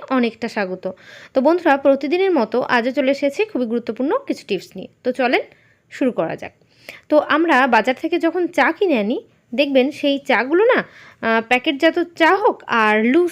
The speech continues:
যে চা হোক, আমরা আনার পর এইভাবে কন্টেনারের মধ্যে ঢুকিয়ে রাখি। চাটা প্রতিনিয়ত আমরা সকাল সন্ধ্যা খাচ্ছি নিয়ম করে। এর ফলে আমাদের কিন্তু স্বাস্থ্যের পক্ষে খুব ক্ষতি হতে পারে। কেন ক্ষতি হতে পারে আমি দেখাই। তো একটা ছাঁকনি নিয়ে নেবেন, যখন চাটা কিনবেন সেই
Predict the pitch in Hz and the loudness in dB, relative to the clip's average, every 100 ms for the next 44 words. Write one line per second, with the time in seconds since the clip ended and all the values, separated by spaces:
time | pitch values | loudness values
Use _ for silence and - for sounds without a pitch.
0 | - 233 247 220 190 254 - - 208 220 | -2 -2 0 0 -2 -4 -4 -6 -2 0
1 | 233 - 233 269 339 262 240 - 220 220 | 0 -2 -2 -2 0 0 0 -2 -4 -2
2 | 302 508 - 220 220 233 240 240 220 392 | -2 -2 -4 -6 -4 -4 -4 -4 -2 -2
3 | 262 220 196 165 160 180 - - 302 302 | -4 -2 -4 -4 -10 -18 -18 -6 -2 -2
4 | 294 320 330 311 311 302 302 277 277 302 | -2 -2 -4 -4 -2 0 0 2 2 0
5 | 269 262 262 254 240 240 269 269 - 247 | -2 -2 -2 -2 -2 -2 -2 -4 -4 -2
6 | 233 208 220 - - - - - - - | -2 -2 -4 -6 -14 -20 -20 -20 -6 2
7 | 294 370 - 254 220 - 233 262 311 330 | 2 2 2 4 4 0 -2 -2 -2 -4
8 | 330 302 233 220 - 277 294 359 - 339 | -6 -6 -6 -6 -8 -6 -6 -6 -4 -8
9 | - 233 233 302 247 180 165 - - 247 | -6 -8 -2 0 0 -2 -8 -10 -2 0
10 | 269 392 392 392 403 381 285 220 330 - | 0 -2 -2 0 0 2 2 0 0 -8
11 | _ - 226 208 175 - 165 - _ - | _ -6 -4 -2 -4 -6 -14 -14 _ -20
12 | - - - 320 277 285 381 302 254 302 | -20 -10 0 2 2 0 -2 -2 -4 -4
13 | 311 311 302 349 494 269 240 262 320 - | -2 -4 -2 -2 0 0 0 0 -4 0
14 | 220 240 320 285 240 208 294 269 | 0 0 -4 -2 -2 -2 -4 -6